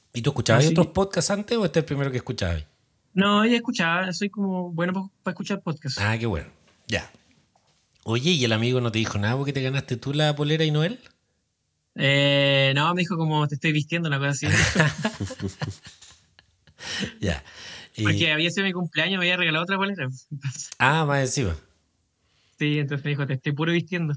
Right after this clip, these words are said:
Speaker 1: <laughs> Perfecto. Oye, ¿y la polera salió buena o no?
Speaker 2: Sí, buena, buena, buena. La verdad es que el, eh, el diseño está, el diseño está bacán y la calidad se nota que es buena. Así que
Speaker 1: Ah,
Speaker 2: diez
Speaker 1: qué
Speaker 2: de
Speaker 1: bueno.
Speaker 2: diez la tien-, la ti-, la tiendita.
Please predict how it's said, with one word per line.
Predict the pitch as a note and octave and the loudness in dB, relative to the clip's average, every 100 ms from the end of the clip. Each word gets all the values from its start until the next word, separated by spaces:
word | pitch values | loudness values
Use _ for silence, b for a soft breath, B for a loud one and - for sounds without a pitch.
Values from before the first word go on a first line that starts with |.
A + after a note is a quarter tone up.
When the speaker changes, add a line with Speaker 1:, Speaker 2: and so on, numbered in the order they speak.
| - | -4
Speaker 1:
<laughs> | F2+ E2+ - - G3+ - B3+ - - - - | -2 0 0 0 -2 -2 -6 -6 -20 -20 -14
Perfecto. | F#2 F2+ A2 G2 - - B B B B B - | -12 -8 -8 -10 -14 -20 B B B B B 0
Oye, | B2+ C3+ D#3 F3+ E3+ - | 2 2 0 -2 -4 -6
¿y | B2 B2 A#2 A2+ | -2 0 0 2
la | A#2 | 2
polera | B2+ D3 | 2 2
salió | C3+ C3 | 2 0
buena | D#3 B3+ D3 | 0 0 -2
o | |
no? | F3+ - _ _ _ _ _ _ _ _ _ _ _ | -2 -8 _ _ _ _ _ _ _ _ _ _ _
Speaker 2:
Sí, | C#3+ D3+ F3 | 2 2 2
buena, | C3+ C3+ C#3 | 0 0 -2
buena, | C3+ C#3 | -2 -4
buena. | C3 B2+ B2 | -4 -4 -4
La | B2+ | -4
verdad | B2+ D3 | -4 -6
es | |
que | - | -8
el, | D#3+ - | -12 -6
eh, | C3 C3 C3 C3 | -4 -2 -2 -4
el | C3 | -4
diseño | C3 D#3+ | -4 -4
está, | D#3+ D#3+ E3 E3 D#3+ - | -4 -2 0 -2 -4 -8
el | C#3 C3 | -6 -4
diseño | C3+ G#3 | -2 -2
está | G#3+ | 0
bacán | A3+ G#3+ B3 D#4 | 0 0 -2 -2
y | A3+ | -2
la | F#3+ | 0
calidad | F3 E3+ | 0 -2
se | F#3 | -2
nota | F#3+ F3+ | -6 -4
que | |
es | F3 | -4
buena. | C#3 A#2 | -6 -8
Así | B2+ D3+ | -10 -6
que | C#3 | -2
Speaker 1:
Ah, | C#3+ | -2
Speaker 2:
diez | D3 D#3+ | -2 -2
Speaker 1:
qué | |
Speaker 2:
de | E3 | -2
Speaker 1:
bueno. | F3 | -2
Speaker 2:
diez | F3 E3+ | -2 -4
la | |
tien-, | D#3 D#3+ D3+ - | -2 -2 -2 0
la | D3 | -2
ti-, | D3+ | -2
la | D3+ C#3 | -2 -2
tiendita. | C#3 C#3+ C#3 C3+ | 0 0 0 -2